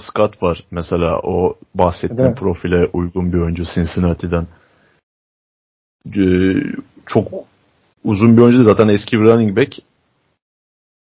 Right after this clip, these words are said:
Speaker 1: Boyutlarından da anlaşılıyor. Ona rağmen çoğunlukla kenarda oynayan bir oyuncuydu.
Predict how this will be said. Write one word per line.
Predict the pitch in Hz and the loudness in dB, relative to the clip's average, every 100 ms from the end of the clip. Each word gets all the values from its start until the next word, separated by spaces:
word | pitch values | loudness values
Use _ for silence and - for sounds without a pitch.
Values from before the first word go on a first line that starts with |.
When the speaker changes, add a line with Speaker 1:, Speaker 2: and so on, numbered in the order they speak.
| _ 98 | _ 0
Speaker 1:
Boyutlarından | 101 101 - 104 101 101 104 101 | 2 2 2 0 2 2 2 4
da | |
anlaşılıyor. | 101 104 104 - 117 113 151 - | 2 2 -4 -6 -2 0 0 -2
Ona | - 95 131 | -2 2 4
rağmen | 143 113 120 185 - _ _ _ _ | 4 4 2 -4 -8 _ _ _ _
çoğunlukla | - 117 123 131 151 | -4 -4 -4 -6 -8
kenarda | 147 117 110 113 110 123 - | -4 -2 0 0 4 4 2
oynayan | - 92 87 85 82 | 0 -4 -2 -4 -4
bir | 85 | -6
oyuncuydu. | 82 85 85 104 110 127 | -6 -6 -8 -8 -6 -6